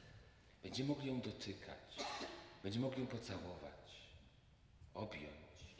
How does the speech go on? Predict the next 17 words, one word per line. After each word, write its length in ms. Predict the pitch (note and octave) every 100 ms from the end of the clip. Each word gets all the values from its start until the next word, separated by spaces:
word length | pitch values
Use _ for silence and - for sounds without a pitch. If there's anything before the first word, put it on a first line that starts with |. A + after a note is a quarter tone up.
| C#4+ A3+
albo 160 | F#2+
uklęknąć 720 | C3 C3 A#2+ C3+ F3 C#3+ A#2+ -
tylko 260 | A#2 G#2
przed 300 | G#2 - G2
nią, 100 | F#2+ F#2 -
cokolwiek 480 | - A#2+ D#3+ D#3 D#3
będziecie. 500 | C#3+ C#3+ C3 - - - - - - - - - -
Będziecie 300 | A#2 A#2 D3
czuć 220 | - D#3+ -
się 220 | - C#3+
jak 160 | C#3+ C3+ - - - -
w 20 |
danej 220 | B2+ C3
chwili, 260 | - C3 A#2+
jak 220 | A2+ - - - - - - - - -
będziecie 300 | G2+ - F#2+
mogli. 340 | D#2 - -